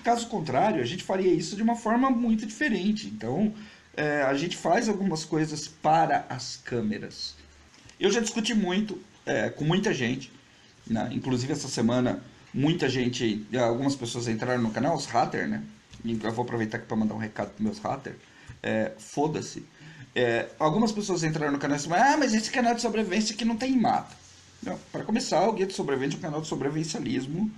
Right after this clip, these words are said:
E o canal surgiu a partir de um blog chamado Sobrevivencialismo Urbano, que foi, por acaso, o terceiro site com essa temática no Brasil,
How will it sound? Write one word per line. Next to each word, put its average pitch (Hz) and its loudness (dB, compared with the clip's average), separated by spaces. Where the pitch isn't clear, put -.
E 214 2
o 185 4
canal 202 4
surgiu 185 2
a 254 2
partir 180 0
de 220 -2
um 196 2
blog 165 4
chamado 139 2
Sobrevivencialismo 170 2
Urbano, 147 0
que 87 -4
foi, 135 0
por 143 -2
acaso, 147 2
o - 2
terceiro 240 4
site 185 0
com 180 4
essa 208 2
temática 180 0
no 214 2
Brasil, 214 0